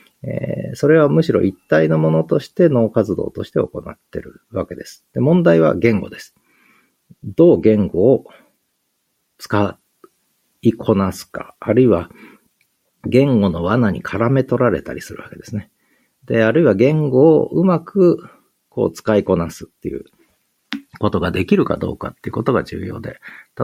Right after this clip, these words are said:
例えば演疫法とか機能法なんていうのも、これある意味言語の罠、主観とか客観もそうです。これも言語の罠にはまってきたからそういう、うー、抽象的な議論が、えー、ホモ・サピエンスの世界だけで通用しただけの話で、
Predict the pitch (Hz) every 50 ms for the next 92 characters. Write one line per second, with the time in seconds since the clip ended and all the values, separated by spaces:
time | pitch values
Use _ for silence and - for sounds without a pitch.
0 | 127 156 170 170 143 131 117 107 117 117 123 127 123 127 127 127 127 123 - 127
1 | 117 113 120 123 120 123 - - 98 - - 95 104 107 107 98 95 120 120 123
2 | 113 - - - - - 90 87 85 82 85 87 87 - 127 127 - - 139 156
3 | 175 151 117 101 87 82 - - - _ _ _ _ _ _ _ _ _ _ _
4 | _ _ - 113 127 143 135 113 87 82 76 76 80 71 71 80 107 - - -
5 | - 120 117 120 117 131 117 - 78 - - 80 - _ - 95 87 87 82 -
6 | - 101 110 - - - - - _ _ _ _ _ _ - 117 120 120 110 95
7 | 107 131 170 151 113 85 76 82 85 92 98 82 71 73 - - - 101 123 151
8 | - - 170 165 - - 147 - 160 - 143 - - - - - - - - -
9 | - _ _ _ _ _ _ _ _ - - - - 57 - - - 57 62 -
10 | - - - - - - 65 69 80 - - - 92 - - 95 82 - - -
11 | 85 80 76 73 71 - 95 85 67 58 69 - 117 - - - _ _ _ _
12 | _ _ _ _ - 90 85 - - 104 92 92 - - 95 - - 92 76 -
13 | - - - 73 71 - 104 - - - - - 92 - - 92 71 - - -
14 | - 127 120 120 123 120 117 117 110 - - 90 - - 82 - - 147 139 87
15 | 82 85 80 85 101 101 - 117 117 123 110 - -